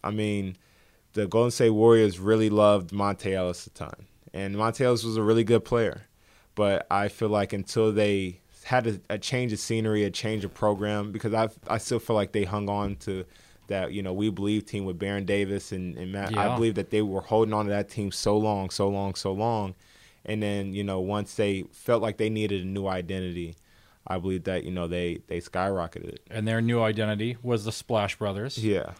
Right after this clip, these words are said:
Speaker 2: And I think if, you know, sometimes if you're gonna splash, you're gonna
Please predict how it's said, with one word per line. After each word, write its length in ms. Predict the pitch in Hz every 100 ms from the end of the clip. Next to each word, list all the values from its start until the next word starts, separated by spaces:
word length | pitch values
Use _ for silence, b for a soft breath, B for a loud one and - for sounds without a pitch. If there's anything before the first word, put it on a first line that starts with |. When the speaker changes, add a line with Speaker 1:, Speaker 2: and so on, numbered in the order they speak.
| - 110
Speaker 2:
And 120 | 101
I 80 | 98
think 300 | 120 107 110
if, 260 | - - -
you 100 | 107
know, 160 | 101
sometimes 580 | - 123 110 113 104 98
if 140 | 98
you're 100 | 110
gonna 180 | 101 98
splash, 680 | - - 113 117 107 - -
you're 200 | 98 101
gonna 200 | 101 98